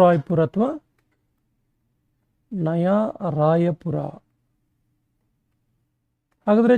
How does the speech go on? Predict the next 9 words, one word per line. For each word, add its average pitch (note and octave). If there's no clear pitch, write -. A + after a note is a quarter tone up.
ಛತ್ತೀಸ್ಗಢದ A#3
ರಾಜ್ಯಪಾಲರು G3
ಯಾರು D#3
ಅಂತ C3+
ನೋಡಿದ್ರೆ D#3+
ರಾಮನ್ A3+
ಡೇಕಾ. F3+
ರಾಮನ್ F3+
ಡೇಕಾ F#3+